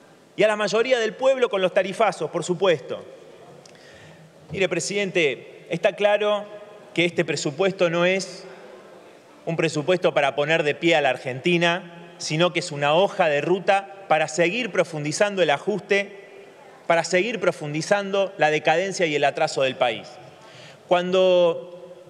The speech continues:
Macri acordó con el Fondo Monetario Internacional, dijimos en aquel momento que ese era un pacto de coloniaje, que se iniciaba un nue-, un nuevo saqueo histórico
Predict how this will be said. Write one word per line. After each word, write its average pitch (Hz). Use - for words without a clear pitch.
Macri 208
acordó 190
con 160
el 160
Fondo 196
Monetario 165
Internacional, 165
dijimos 180
en 151
aquel 185
momento 196
que 143
ese 208
era 185
un 170
pacto 190
de 160
coloniaje, 143
que 170
se 170
iniciaba 202
un 202
nue-, 262
un 196
nuevo 254
saqueo 208
histórico 170